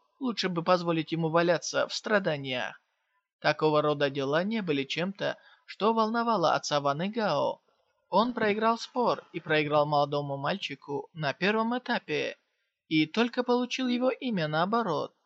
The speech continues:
Ван Янфэнь был, конечно, в ярости по этому поводу. И эти издевательства, что также сделало калеками несколько гражданских лиц. До тех пор, пока это не нарушает репутацию семьи,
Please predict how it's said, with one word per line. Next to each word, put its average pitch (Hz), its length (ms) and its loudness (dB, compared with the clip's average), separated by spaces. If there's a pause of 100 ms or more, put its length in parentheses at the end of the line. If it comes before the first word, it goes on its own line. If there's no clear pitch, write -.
(240)
Ван 180 400 2
Янфэнь 247 760 -2
был, 170 260 2
конечно, 180 520 0
в 233 40 -2
ярости 202 460 0
по 151 120 -4
этому 160 360 2
поводу. 143 680 -4 (600)
И 156 180 2
эти 165 300 2
издевательства, 165 1000 0
что - 240 0
также 226 320 2
сделало 220 480 4
калеками 147 640 0
несколько 190 560 -4
гражданских 147 640 -2
лиц. 175 500 -4 (380)
До 175 160 4
тех 262 240 -2
пор, 262 220 2
пока 156 500 4
это 214 220 -2
не 220 100 -2
нарушает 233 540 -2
репутацию 165 580 0
семьи, 185 580 -4